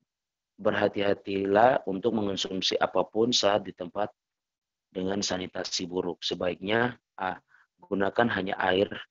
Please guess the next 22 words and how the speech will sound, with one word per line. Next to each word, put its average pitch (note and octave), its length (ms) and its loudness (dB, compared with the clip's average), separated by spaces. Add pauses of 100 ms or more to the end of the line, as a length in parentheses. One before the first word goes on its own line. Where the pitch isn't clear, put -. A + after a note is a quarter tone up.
(300)
kemasan F#2+ 560 2
untuk F2+ 240 -6
minum F#2 400 -2 (400)
dan F#2 160 0
menyikat F2+ 340 -4
gigi. F2+ 640 -2 (400)
B. G#2+ 320 6 (320)
Rebus G2 320 0
air A2 240 6
terlebih F#2+ 480 0
dahulu F#2 320 4
sebelum F#2+ 480 0
Anda G#2+ 320 2 (400)
konsumsi. F#2+ 720 -2 (640)
C. A#2 320 8 (160)
Pastikan A2+ 480 2
bahwa G2 320 6
makanan A2 320 2
yang G2 160 -2
dimasak F#2 400 -4
sepenuhnya F#2 480 -4
matang G#2 480 -2